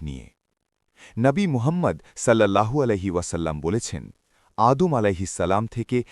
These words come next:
কেয়ামত পর্যন্ত দাজ্জালের ফিতনার চেয়ে বড় কোনো ফিতনা সৃষ্টি হয়নি।" সহিহ মুসলিম। এই হাদিসই প্রমাণ করে, দাজ্জালের ফিতনা সাধারণ কোনো বিপদ নয়, এটি হবে মানুষের ঈমান ধ্বংসের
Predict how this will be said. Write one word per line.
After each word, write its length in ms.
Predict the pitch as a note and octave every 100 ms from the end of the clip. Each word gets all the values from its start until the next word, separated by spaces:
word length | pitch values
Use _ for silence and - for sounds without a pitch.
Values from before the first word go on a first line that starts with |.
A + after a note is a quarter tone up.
| - _
কেয়ামত 440 | C#3 F3 F#3+ E3+
পর্যন্ত 600 | - F#2 D2+ E2+ D2+ B1+ - _ _
দাজ্জালের 580 | D#2+ G2 G#2 F2 A#2+ A#2+ G2
ফিতনার 420 | F#2+ - F#2 F2
চেয়ে 320 | - G2 F2+ - _ C#2+
বড় 340 | E2 G#2 C3+
কোনো 260 | - B2 A2
ফিতনা 400 | - F2 F2 E2
সৃষ্টি 420 | - F2+ - D#2
হয়নি।" 400 | C#2 C#2 C2 B1 _ _ _ _ _ _ -
সহিহ 440 | - A#2 G#2+ D3+
মুসলিম। 460 | F2 D2+ - B1 A1 _ _ _ _ _ _ _ - _ -
এই 260 | D#3 G#3+
হাদিসই 500 | D3 A2+ B2+ G3 -
প্রমাণ 380 | - G2+ A#2 D#3+
করে, 360 | - D#2 C2+ A#2 _ -
দাজ্জালের 560 | E2 G#2+ A#2 C3 F#3 G3+
ফিতনা 480 | - D#3 - E2 A1+ _ -
সাধারণ 580 | - G#2 A2 E3+ F#3+
কোনো 240 | F3+ F3+ E3+
বিপদ 340 | A2+ C3+ B2+ F#2+
নয়, 360 | A2+ F#2 G#1 _ _ _ _ -
এটি 240 | A#2 D#3+
হবে 340 | A#2+ B2 C3+ C#3 - F2+
মানুষের 500 | G2 A#2+ D#3 F3+ D3+ -
ঈমান 380 | B2 D#3 F#3 D#3+
ধ্বংসের 540 | F2 B2 - B2+